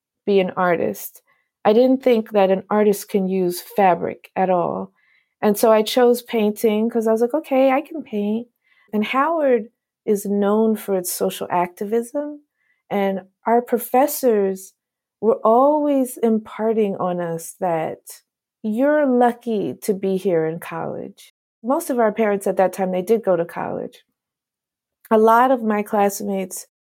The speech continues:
grandparents did not. So they always said to us, "You're lucky to be here and you have a responsibility to help." We all see that now, me and you. Like, there's a lot of people who are suffering in the world.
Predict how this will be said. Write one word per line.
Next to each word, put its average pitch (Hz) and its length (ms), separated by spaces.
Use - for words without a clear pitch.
grandparents 220 560
did 180 160
not. 185 380
So 196 500
they 254 220
always 262 300
said 214 200
to 214 140
us, 196 180
"You're 220 260
lucky 220 380
to 208 140
be 196 280
here 202 300
and 196 180
you 202 60
have 202 140
a 202 60
responsibility 196 1120
to 180 80
help." - 360
We 247 200
all 233 220
see 220 240
that 185 240
now, 185 280
me 202 260
and 202 300
you. 185 120
Like, 196 240
there's 240 160
a 262 60
lot 262 200
of 269 100
people 254 260
who 226 40
are 214 40
suffering 202 880
in 190 140
the 185 80
world. 175 460